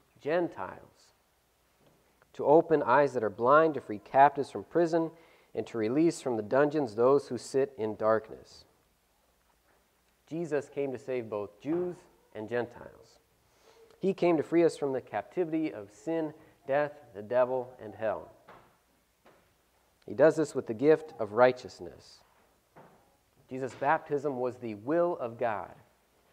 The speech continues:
And every day of Jesus' life, he kept and obeyed that will of God, even to the point where he obeyed God's will that he would suffer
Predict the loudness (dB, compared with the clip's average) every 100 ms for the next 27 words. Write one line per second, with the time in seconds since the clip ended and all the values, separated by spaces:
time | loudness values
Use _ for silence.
0 | -6 -4 -4 2 4 4 -2 -6 -10 -10
1 | -4 -2 -2 -4 -16 -10 -2 -2 -4 -10
2 | -8 -6 -2 -2 -2 -4 -4 -12 _ -6
3 | -2 -2 -2 -4 -6 -6 -10 -8 -4 0
4 | -2 -2 -8 -6 -4 -4 -4 -8 -20 _
5 | -16 -8 -2 0 2 0 0 -2 -2 -2
6 | -2 -4 -8 -8 -10 -6 -4 -4 -6 -6